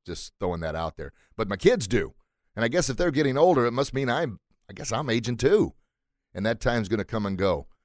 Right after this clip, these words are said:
That email, that text message, that tweet, that, uh, Facebook message, all those things can wait. I say that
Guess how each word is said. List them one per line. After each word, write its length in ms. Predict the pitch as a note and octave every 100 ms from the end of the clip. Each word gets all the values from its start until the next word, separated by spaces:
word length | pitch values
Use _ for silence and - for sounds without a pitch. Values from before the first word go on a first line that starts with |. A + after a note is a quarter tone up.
| _
That 160 | - G#2
email, 400 | G#2 B2 G2 E2+
that 180 | G#2 -
text 260 | C3+ A2+
message, 380 | G#2+ F#2 - D#2
that 260 | F#2 G2+ -
tweet, 360 | - B2+ -
that, 300 | E2+ G2 - - _ _ _ -
uh, 420 | F2+ F2 E2+ E2 D2 _
Facebook 420 | C#3 C#3 - A2+
message, 500 | G2+ F#2+ - E2 - _ _ _
all 220 | A#2+ D3
those 260 | C#3+ C#3 B2+
things 320 | - B2+ A2+
can 220 | - F#2+
wait. 340 | F#2+ G#2 D2+ - - -
I 100 | F#2+
say 280 | - B2+ B2+
that 280 | C3 D#3